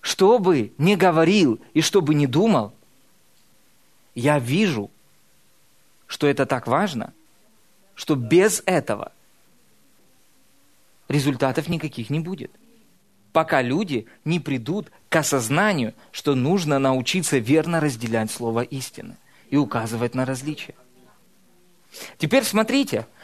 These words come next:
что, э, делает Иисус. Он проповедует кому? Людям, во-первых, нерожденным свыше, состоящим под законом, и приносит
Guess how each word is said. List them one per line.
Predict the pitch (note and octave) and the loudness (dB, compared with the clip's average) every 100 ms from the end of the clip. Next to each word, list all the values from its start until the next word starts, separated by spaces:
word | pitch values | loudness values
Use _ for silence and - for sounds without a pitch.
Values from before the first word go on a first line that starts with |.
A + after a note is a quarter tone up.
| - | -12
что, | - - C4+ D4 - | -4 4 6 6 4
э, | E3+ F3+ F3+ F3+ F3 | 2 4 4 4 2
делает | D3+ B3 A#3+ A3+ | 4 6 6 4
Иисус. | A#3 - A#3 - - - | 0 2 0 -2 -8 2
Он | G#3+ B3+ A3+ - _ _ _ | 6 6 4 -2 _ _ _
проповедует | G3+ A#3+ - G#3 E3+ B3+ C4 B3 A#3+ - | 4 4 6 4 4 4 4 4 2 2
кому? | G#3+ A3+ B3 D3+ - - - | 0 4 4 2 -4 -12 0
Людям, | D3+ B3 C#4 E3+ G#3 A3 - _ _ _ - - - - | 2 4 4 4 2 0 -10 _ _ _ -20 -20 -20 0
во-первых, | F3 F#3 C4 D#3+ - | 2 4 4 4 2
нерожденным | E3 F3 F3+ C3+ C#3 C3+ F3 | 2 2 2 0 0 2 -2
свыше, | - C#3+ G#2 - - _ _ _ _ _ _ _ _ _ _ | -4 -6 -6 -10 -18 _ _ _ _ _ _ _ _ _ _
состоящим | - G#3 - F3 F3 F#3 - G#3+ | 0 0 4 4 6 6 4 2
под | G#3 F3 | 0 0
законом, | G#3+ - F#3 A2+ - _ _ _ _ _ _ _ _ - - - _ | -2 2 0 0 -8 _ _ _ _ _ _ _ _ -20 -20 -20 _
и | A3 | 0
приносит | D3+ G3+ G3+ C#4 D#4 - D#3 - | 4 4 6 6 6 4 0 -2